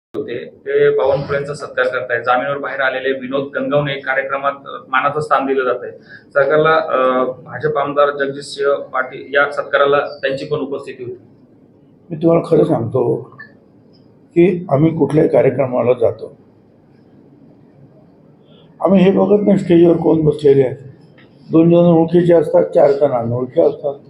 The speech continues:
Speaker 2: आम्हाला वाटतं इथले कोणतरी असते बाबा, आणि त्यातला एखादा कोण चुकीचा असेल तर तो दोष जो आहे तो पाहुण्यांचा नाही.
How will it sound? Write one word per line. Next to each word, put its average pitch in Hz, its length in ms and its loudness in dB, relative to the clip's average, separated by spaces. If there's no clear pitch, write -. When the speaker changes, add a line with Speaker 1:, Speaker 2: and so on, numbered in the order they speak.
Speaker 2:
आम्हाला 165 260 4
वाटतं 160 240 0
इथले 151 280 4
कोणतरी 143 440 0
असते 151 280 -2
बाबा, 170 460 -8
आणि 147 120 -12
त्यातला 190 300 4
एखादा 175 380 4
कोण 170 220 -2
चुकीचा 175 480 0
असेल - 540 0
तर 175 40 2
तो 196 380 0
दोष 196 420 4
जो 175 240 -2
आहे 147 220 2
तो 185 60 -2
पाहुण्यांचा 147 640 0
नाही. 113 300 -6